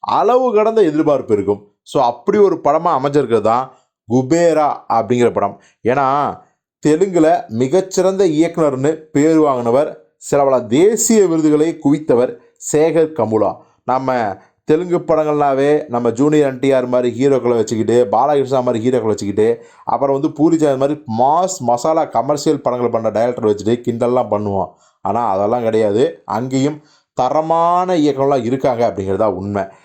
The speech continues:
So, அப்படிப்பட்ட ஒரு இயக்குனர் தான் சேகர் கமுலா.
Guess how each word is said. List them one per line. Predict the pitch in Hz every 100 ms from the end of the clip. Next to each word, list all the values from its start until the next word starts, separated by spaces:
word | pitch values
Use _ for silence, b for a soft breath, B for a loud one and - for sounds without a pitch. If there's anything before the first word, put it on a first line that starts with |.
| B
So, | - 139
அப்படிப்பட்ட | 117 - 156 143 127
ஒரு | 113 113
இயக்குனர் | 131 123 107
தான் | 156 170 -
சேகர் | 131 147 147 127
கமுலா. | 110 104 95